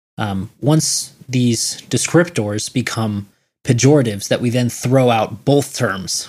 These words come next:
We, we can keep the descriptive meaning of dumb and lame, um, even after someone has made it into a, an insult.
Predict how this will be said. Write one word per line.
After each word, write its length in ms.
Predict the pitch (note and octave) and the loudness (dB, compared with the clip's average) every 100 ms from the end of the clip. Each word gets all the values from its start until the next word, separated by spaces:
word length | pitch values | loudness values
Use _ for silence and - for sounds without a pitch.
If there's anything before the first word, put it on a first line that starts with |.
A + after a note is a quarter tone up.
| - | -6
We, 140 | A2 A2 | -6 -4
we 120 | C3 | -2
can 160 | C3 C3 | 0 0
keep 360 | - F3+ F3+ - | 2 2 2 0
the 100 | B2+ | 0
descriptive 540 | B2+ - C#3 C#3 A#2 | 0 0 0 0 -2
meaning 360 | A#2 A#2+ A#2 G#2+ | 0 0 0 -4
of 160 | G2 A2+ | -6 -2
dumb 260 | A2+ G#2+ | -2 -2
and 120 | G2 G2+ | -4 -2
lame, 380 | A#2 G#2+ G2+ G2 _ _ _ _ _ _ - | 0 0 -2 -6 _ _ _ _ _ _ -14
um, 280 | - - - _ _ - | -12 -10 -12 _ _ 4
even 320 | D#3+ D3+ C3+ | 6 6 2
after 380 | A#2+ A2+ - A2+ | -4 -6 -4 -4
someone 360 | - A2 G2+ | -4 -4 -6
has 460 | G2+ G2+ F#2+ - - _ _ - | -6 -8 -8 -10 -14 _ _ -8
made 260 | B2 A#2 G#2+ | -2 0 0
it 100 | - | -2
into 380 | A2 G#2+ A2 G2 | -6 -4 -4 -4
a, 340 | G2+ F#2+ F2 A2 | -4 -4 -6 -8
an 100 | G#2+ | -6
insult. 440 | G2+ - F#2 | -6 -6 -10